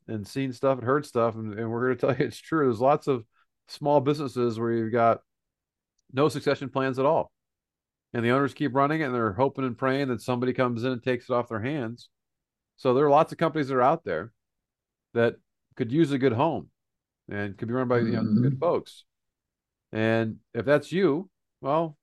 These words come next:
Speaker 1: you wanna stay with where you're at, and we've got a lot of great stories where that's happened, but sometimes you, you may, you might need to leave to go somewhere else to find that opportunity for somebody who, who's ready, who's ready to have those discussions, who's ready to help kinda turn things over to you.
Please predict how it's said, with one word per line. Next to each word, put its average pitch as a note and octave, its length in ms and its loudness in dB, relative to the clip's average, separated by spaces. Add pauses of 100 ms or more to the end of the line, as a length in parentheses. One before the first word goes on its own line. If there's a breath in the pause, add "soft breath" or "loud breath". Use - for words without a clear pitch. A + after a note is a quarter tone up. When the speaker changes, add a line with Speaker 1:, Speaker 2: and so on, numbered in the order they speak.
Speaker 1:
you B2+ 140 -4
wanna D3 200 4
stay D#3 260 0
with C#3+ 180 0
where C#3 140 0
you're B2+ 160 4
at, C#3+ 140 4
and C3+ 80 -6
we've A#2 120 -4
got B2 160 0
a A#2+ 100 -8
lot B2+ 120 0
of B2 60 -2
great B2 160 -4
stories C3 300 -2
where A#2+ 80 0
that's A2+ 180 0
happened, B2+ 340 0
but A#2+ 140 -2 (440)
sometimes D#3 340 0
you, D3+ 100 -4
you C#3 120 -6
may, C#3 140 -4
you C3+ 100 -4
might D3 180 0
need C#3 80 -4
to C#3+ 80 0
leave D3 320 -2
to C3+ 60 0
go C3 100 4
somewhere C#3 320 -4
else C#3+ 140 -2
to - 60 -20
find D#3+ 220 -2
that A2+ 80 2
opportunity F#2 480 -2 (840)
for B2+ 60 -8
somebody C#3+ 320 0
who, C3+ 160 0
who's A#2+ 280 -2
ready, C3+ 360 0 (1040)
who's A#2 140 -2
ready D3 160 2
to C3 60 2
have C3 100 4
those G#2+ 140 -4
discussions, G#2 440 -2
who's G#2 240 -6
ready C3+ 260 2
to G#2 40 0
help A#2 260 -2
kinda G#2+ 280 -4
turn B2 260 -6
things G#2+ 260 -6
over G2+ 240 -6
to F#2 140 -14
you. - 180 -14